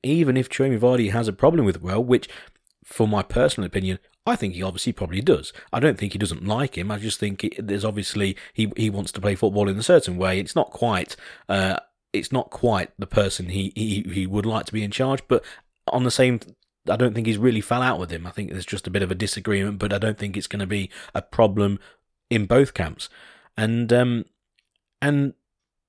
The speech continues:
that's the, the issue that he has, and I think he understands that. He can't really, I'm gonna say lead a dressing room revolt, but I don't think there will be a dressing room revolt because it,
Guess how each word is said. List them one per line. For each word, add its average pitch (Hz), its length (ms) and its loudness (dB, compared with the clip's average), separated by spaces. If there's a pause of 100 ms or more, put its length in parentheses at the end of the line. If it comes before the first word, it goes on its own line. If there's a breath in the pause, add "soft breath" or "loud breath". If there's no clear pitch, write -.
(180)
that's 135 380 -2
the, 123 180 0
the 117 280 2
issue 104 320 2
that 104 200 -2 (160)
he 107 300 2
has, 90 320 0
and 101 100 -6
I 98 60 -4
think 123 160 -2
he 113 100 2
understands 101 500 -2
that. 87 140 -6
He 120 160 2
can't 127 320 -2
really, 95 420 -2 (540 loud breath)
I'm 101 120 -10
gonna 95 120 -6
say - 160 -4
lead 98 420 0
a 90 80 -2
dressing 104 440 -2
room 92 180 0
revolt, 92 400 0
but - 140 0
I - 40 0
don't 135 220 0
think 180 100 -4
there 135 80 0
will 143 220 6
be 104 100 2
a 90 60 2
dressing 95 260 -4
room 90 120 -4
revolt 87 220 -2
because 101 260 -4
it, 104 180 -10